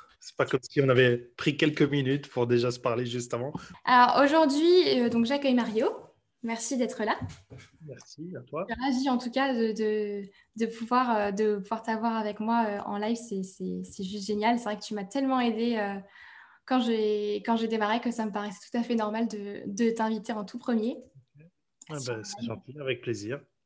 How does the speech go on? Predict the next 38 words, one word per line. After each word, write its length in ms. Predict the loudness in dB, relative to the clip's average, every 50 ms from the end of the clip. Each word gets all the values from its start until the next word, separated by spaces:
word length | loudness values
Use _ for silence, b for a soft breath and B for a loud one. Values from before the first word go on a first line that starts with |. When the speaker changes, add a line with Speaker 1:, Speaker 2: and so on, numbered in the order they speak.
| _ _
Speaker 2:
Bon, 220 | -10 -8 -8 -8 -8
voilà. 220 | -6 -6 -6 -6 -8 B B B B B B 2
Donc 160 | 2 4 4
aujourd'hui, 440 | 4 4 6 4 4 4 4 6 6
on 140 | 6 8 6
va 140 | 6 6
parler, 360 | 6 4 4 6 6 4 4 4
on 60 | 4 2
va 100 | 2 2
parler 260 | 2 2 2 2 2
de 120 | 2 0
vente 360 | 2 4 4 4 4 2 -2
puisque 180 | -8 -6 -2 0
Mario 400 | 2 4 4 4 2 2 2 2
est, 220 | 2 2 0 0
euh, 160 | -2 -2 -4 -4
est 160 | -4 -6 0
coach 260 | 0 0 0 2 -2
en 120 | -4 -2 0
vente, 360 | 2 2 0 0 -2 -8 -14 -16 -20 -20 -20 _ _ _ _ _ _ _ _ _ _ _ _ _ _ -14 -12
en 60 | -12 -6
force 220 | -6 -4 -4 -2
de 100 | -4 -2
vente. 260 | -2 -2 -2 -4 -6 -10 -18 _ _ B B B B B B B B B B 6
Euh, 40 | 8
alors 560 | 10 10 10 10 8 10 10 10 10 8 6
si 120 | 4 4
ça 80 | 4 4
te 40 | 6
gêne 220 | 6 4 6 6
pas, 160 | 6 6 6
je 100 | 4 2
vais 140 | 0 0 0
te, 500 | -2 -2 0 0 0 0 0 2 2 2
je 60 | 2
vais 100 | 2 0
te 80 | 0 0
présenter 580 | -4 -2 -2 0 2 2 2 0 0 0 -2